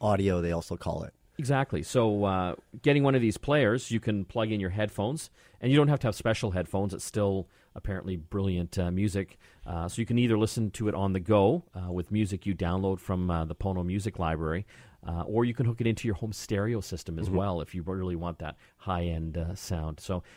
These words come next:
Speaker 2: I think the device goes for about five hundred dollars and sounds like a lot, right?
Speaker 1: Yes.
Speaker 2: And it is. Five hundred dollars is a lot of money, but you gotta remember when iPods first came out
Speaker 1: Yeah.
Speaker 2: back in the day,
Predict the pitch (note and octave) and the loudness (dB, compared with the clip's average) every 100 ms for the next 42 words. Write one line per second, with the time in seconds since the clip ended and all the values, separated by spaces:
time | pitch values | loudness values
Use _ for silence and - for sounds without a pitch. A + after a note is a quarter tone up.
0 | - A#2+ D#3+ C3 A#2 A#2 A#2 - A2 G#2+ | -4 2 2 4 6 6 4 4 2 4
1 | G#2+ F#2+ - G#2 G2+ G#2 G#2+ F#2+ F2 E2+ | 0 -2 -2 2 2 2 0 2 2 2
2 | A2 A#2+ A2 - - - _ - - D3 | 2 0 -4 -6 -18 -20 _ -12 -4 0
3 | D#3+ C#3 A2 F2 C#2 - - F#2 - - | 2 2 2 0 -2 -6 -4 -4 -4 -8
4 | - - - - _ - B2 D3+ _ - | -14 -14 -14 -20 _ -4 -2 -2 _ 0
5 | D3+ F2 - B2 A#2 F#2+ F#2 E2 F2 F2 | 2 2 2 2 4 4 2 0 -4 -4
6 | E2 E2+ F2+ F2+ - - _ - C#3 F#3 | -2 -2 -4 -4 -6 -10 _ -8 0 2
7 | C3+ C3+ A2+ G#2+ G2+ _ _ _ _ - | 4 2 2 0 -4 _ _ _ _ -6
8 | A#2 F3 - F2 E2 - F2+ - G2 E2+ | 0 0 0 -4 -4 -4 -6 -2 -2 0
9 | D#2 - - F#2 - F2+ - F2+ D#2+ E2+ | -2 -6 -10 -6 -2 -2 -2 -4 -2 -4
10 | E2 | -4